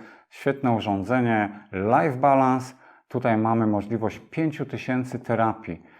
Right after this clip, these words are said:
Czyli możemy sobie praktycznie oddziaływać na organizm i na zasadzie, e, likwidacji patogenów, na zasadzie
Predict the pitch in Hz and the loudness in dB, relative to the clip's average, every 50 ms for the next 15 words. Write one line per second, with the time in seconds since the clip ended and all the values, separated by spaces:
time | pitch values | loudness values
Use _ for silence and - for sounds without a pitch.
0 | - _ _ _ _ - 120 110 107 107 104 104 104 - _ 95 101 101 98 113 | -20 _ _ _ _ -6 -4 -2 -2 -2 -4 -6 -10 -12 _ -4 -4 -4 0 0
1 | 123 123 120 113 113 - 123 110 107 113 110 107 104 104 - - _ _ - - | 2 2 2 0 0 -2 -4 -2 0 0 0 0 0 -4 -10 -20 _ _ -4 -4
2 | 107 - - - - 156 147 - - 135 120 110 107 92 95 117 113 113 117 120 | -4 -4 -6 -10 -10 -10 -10 -6 -2 0 2 2 0 -2 0 0 2 2 2 0
3 | 113 120 117 117 - 123 110 104 104 101 98 113 117 117 117 113 107 - - - | 0 -2 -2 -2 -2 -2 -2 -2 -2 -2 -2 0 2 2 2 0 -2 -4 -10 -20
4 | - _ _ _ _ 135 139 135 120 117 117 120 120 117 107 107 98 - - 113 | -20 _ _ _ _ 0 0 0 0 0 0 0 0 0 0 -4 -8 -2 -2 -2
5 | 107 95 104 104 95 95 95 95 95 - - - _ _ - 117 107 107 101 98 | -2 0 -2 -2 -2 -2 -4 -8 -12 -20 -20 -20 _ _ -4 -2 0 0 0 -2
6 | 101 104 - - - _ 110 110 113 123 151 208 - - - 135 107 98 95 95 | -6 -12 -20 -20 -10 _ 0 2 4 4 2 2 0 -4 -2 0 2 2 0 0
7 | - - - 95 - - 107 - - 107 101 131 143 160 165 175 185 180 - - | -4 -10 -10 -8 -4 -4 -4 -4 -4 -4 -2 -2 -2 0 -2 -4 -4 -6 -10 -20
8 | - - - - - _ _ _ 110 - - 127 127 135 139 123 104 92 110 98 | -20 -20 -20 -20 -20 _ _ _ -20 -16 -4 0 2 4 4 2 0 -2 -8 -6
9 | - - 107 95 98 95 92 | -2 -2 -2 0 -2 -6 -6